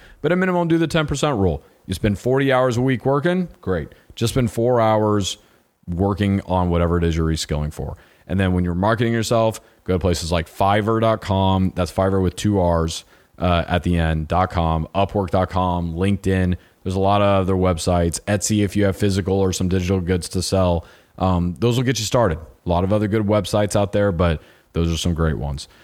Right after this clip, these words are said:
So hopefully this has given you a starting point. Um, I will probably be doing a YouTube video on this coming up here in the coming months, as I've, um,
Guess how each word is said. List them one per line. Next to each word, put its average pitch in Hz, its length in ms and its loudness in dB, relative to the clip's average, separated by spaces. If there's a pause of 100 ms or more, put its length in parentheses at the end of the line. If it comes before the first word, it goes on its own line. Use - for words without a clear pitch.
(160)
So 104 340 2 (200)
hopefully 165 580 0
this 139 260 -2
has 110 480 2
given 117 540 -2
you 127 160 0
a 117 60 0
starting 113 440 0
point. 120 380 -2 (400)
Um, 90 500 2
I 98 80 0
will 95 80 2
probably 107 240 0
be 104 160 0
doing 98 280 0
a 90 300 0
YouTube 92 360 -2
video 92 320 0
on 90 160 0
this 90 200 -2
coming 87 300 -2
up 85 160 -2
here 87 320 2
in 87 240 -2
the 82 60 -4
coming 82 240 -4
months, 104 360 0
as 85 360 -2
I've, 82 260 2 (460)
um, 78 420 -2